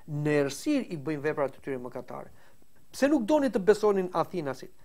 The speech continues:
Sepse Athinasit donin të qëndronin në pasionet e tyre mëkatare që i kishin përligjur, ë, me anë të illujve. Dhe Pavli doli nga mes i tyre. Patjetër që apostulli Pavli nuk kishte kohë për të humbur,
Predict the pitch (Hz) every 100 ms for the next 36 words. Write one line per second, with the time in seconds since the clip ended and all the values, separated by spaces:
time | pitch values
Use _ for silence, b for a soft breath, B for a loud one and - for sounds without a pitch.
0 | - 156 - 131 139 220 254 254 254 147
1 | 208 240 190 175 156 175 233 247 190 190
2 | 269 B B - - 160 - 269 254 196
3 | 185 233 202 175 160 160 269 294 302 b
4 | b - 277 359 233 - 226 180 180 165
5 | 180 226 214 b b - 180 202 147 156
6 | 190 190 202 208 - - - - 190 139
7 | 120 73 - - - b b b b b
8 | b - - 160 262 262 - - - -
9 | - - - - 277 311 269 240 320 226
10 | 151 131 - - - - 247 285 294 262
11 | 202 190 175 247 214 - 208 196 175 180
12 | 214 185 185 196 - - 147 180 202